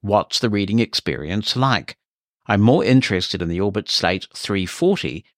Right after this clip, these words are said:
rather than five twenty, as you get more cells per line,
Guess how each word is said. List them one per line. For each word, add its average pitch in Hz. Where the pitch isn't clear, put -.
rather 107
than 101
five 90
twenty, 120
as 107
you 113
get 104
more 113
cells 90
per -
line, 107